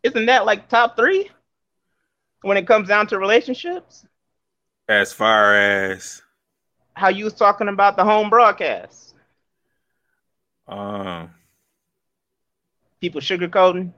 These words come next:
Speaker 1: what you need to hear instead of
Speaker 2: Uh,
Speaker 1: what you
Speaker 2: what
Speaker 1: gonna hear?
Speaker 2: Nah, what you asking exactly now?
Speaker 1: In, in, in regards to value within relationships,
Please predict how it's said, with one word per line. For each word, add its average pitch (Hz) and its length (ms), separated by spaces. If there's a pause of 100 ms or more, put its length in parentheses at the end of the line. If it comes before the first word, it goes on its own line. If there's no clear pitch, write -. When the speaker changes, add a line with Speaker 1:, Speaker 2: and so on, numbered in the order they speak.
(920)
Speaker 1:
what 139 200
you 156 120
need 160 220
to 151 60
hear 160 300
instead 160 300
of 147 260 (880)
Speaker 2:
Uh, 110 140
Speaker 1:
what 127 160
you 151 60
Speaker 2:
what - 40
Speaker 1:
gonna 165 220
hear? 190 300 (180)
Speaker 2:
Nah, 120 300
what 123 280
you 143 240
asking 156 480
exactly 165 580
now? 202 280 (1160)
Speaker 1:
In, 143 260 (100)
in, 151 160 (160)
in 139 200
regards 135 640
to 117 500 (100)
value 139 640
within 127 380
relationships, 117 1040